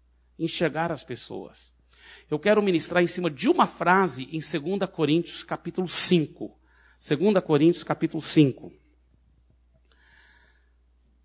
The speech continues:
Versículo talvez mais conhecido de segunda Coríntios, capítulo cinco, é versículo dezessete, que eu amo muito.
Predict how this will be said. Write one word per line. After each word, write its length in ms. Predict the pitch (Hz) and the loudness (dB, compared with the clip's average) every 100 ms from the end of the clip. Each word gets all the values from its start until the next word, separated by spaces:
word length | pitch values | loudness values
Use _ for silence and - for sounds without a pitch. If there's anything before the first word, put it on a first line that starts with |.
| _ _ _ _ _ | _ _ _ _ _
Versículo 540 | 120 147 - 170 151 - | 2 4 4 0 -2 0
talvez 340 | 143 139 139 | 2 2 0
mais 200 | 151 151 | 0 0
conhecido 520 | - 139 127 - 127 | 0 0 0 0 -2
de 60 | 117 | -2
segunda 280 | 123 127 120 | -2 -2 -2
Coríntios, 240 | 131 123 | -4 -4
capítulo 320 | 135 131 123 | -6 -6 -8
cinco, 460 | - - 165 - - _ _ _ - | -4 2 2 0 -20 _ _ _ -2
é 80 | 127 | 4
versículo 420 | 139 - - 143 | 4 4 -2 4
dezessete, 960 | 143 143 170 - 147 135 - - - - _ _ _ _ _ _ _ _ | 4 6 4 6 8 8 4 -10 -10 -16 _ _ _ _ _ _ _ _
que 100 | - | -2
eu 160 | 117 123 | 2 4
amo 220 | 143 156 | 6 6
muito. 560 | 135 135 123 - - | 8 6 6 -2 -20